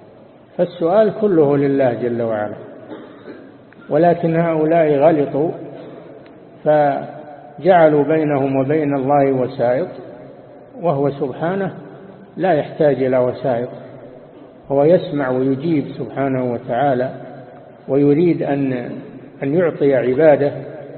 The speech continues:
إذا سألوه، ولا يليق به أن يجعل وسائط بينهم وبينه،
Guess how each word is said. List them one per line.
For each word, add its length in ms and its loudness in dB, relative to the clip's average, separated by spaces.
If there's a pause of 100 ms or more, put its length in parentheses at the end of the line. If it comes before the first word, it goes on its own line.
(200)
إذا 220 0 (100)
سألوه، 480 0 (1700)
ولا 220 4
يليق 400 4
به 480 0
أن 180 -2
يجعل 480 -2
وسائط 520 0 (1080)
بينهم 480 2
وبينه، 440 0